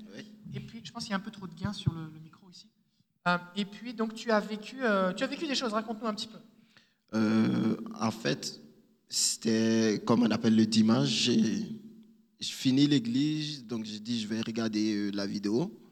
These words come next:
Speaker 1: Je commençais à regarder la vidéo et tout. Maintenant, c'est le moment de la prière. Donc, tu as dit, euh, «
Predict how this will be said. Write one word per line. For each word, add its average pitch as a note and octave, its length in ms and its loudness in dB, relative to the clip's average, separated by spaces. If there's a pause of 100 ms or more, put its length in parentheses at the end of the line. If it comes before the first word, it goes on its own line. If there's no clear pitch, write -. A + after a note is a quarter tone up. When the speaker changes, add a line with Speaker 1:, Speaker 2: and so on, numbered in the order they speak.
(540)
Speaker 1:
Je - 60 -10
commençais B2 320 -2
à B2+ 100 4
regarder A#2 380 0
la B2+ 140 0
vidéo A#2+ 480 -2
et B2 100 -2
tout. B2+ 480 -2 (320)
Maintenant, A#2+ 240 0
c'est B2 180 0
le B2 80 2
moment A#2+ 420 2
de B2 120 -6
la A2+ 160 0
prière. A2+ 840 -2 (920)
Donc, B2 160 0
tu C3 100 -4
as A#2+ 80 2
dit, A#2+ 340 2
euh, « A#2 400 2